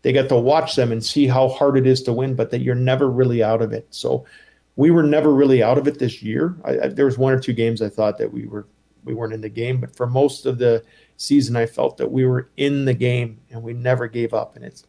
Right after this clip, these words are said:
it's almost funny to say it 'cause we only played twelve regular season games, but this to me was our preseason for next year. The players are familiar with me and the staff.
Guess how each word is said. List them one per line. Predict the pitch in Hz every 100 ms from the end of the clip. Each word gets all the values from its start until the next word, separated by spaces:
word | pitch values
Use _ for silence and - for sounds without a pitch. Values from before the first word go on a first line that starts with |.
| -
it's | - -
almost | 160 151 -
funny | 139 139
to | 123
say | - 127
it | 131
'cause | 104
we | 113
only | 110 107
played | - 117 113 - _
twelve | - 110 113
regular | 113 110 110
season | - 107 107
games, | 110 123 127
but | - - - - _ _ _ _ _ -
this | 135
to | 135
me | 131 131 123
was | 113 110
our | 113 117
preseason | - 131 123 - 117 110 113 113
for | 110
next | 107 110 - -
year. | 98
The | 104
players | - 127 127 120
are | 113
familiar | - 113 110 107
with | 107 107 -
me | 117 113 120
and | 117
the | 120
staff. | - 135 160 -